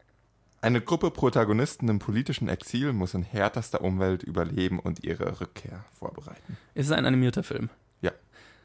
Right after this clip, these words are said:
Speaker 2: Ein Pixar-Film?
Speaker 1: Nein.
Speaker 2: Okay, Disney Animation?
Speaker 1: Nein.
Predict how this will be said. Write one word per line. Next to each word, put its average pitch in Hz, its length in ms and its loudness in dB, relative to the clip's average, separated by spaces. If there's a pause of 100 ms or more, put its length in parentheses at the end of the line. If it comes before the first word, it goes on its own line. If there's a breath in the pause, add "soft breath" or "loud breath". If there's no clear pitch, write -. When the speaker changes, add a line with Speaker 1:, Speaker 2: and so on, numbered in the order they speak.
(220 soft breath)
Speaker 2:
Ein 117 180 0
Pixar-Film? 120 560 0 (200)
Speaker 1:
Nein. 90 280 -2 (680 soft breath)
Speaker 2:
Okay, 131 300 0
Disney 156 340 4
Animation? 123 540 4 (200)
Speaker 1:
Nein. 92 240 4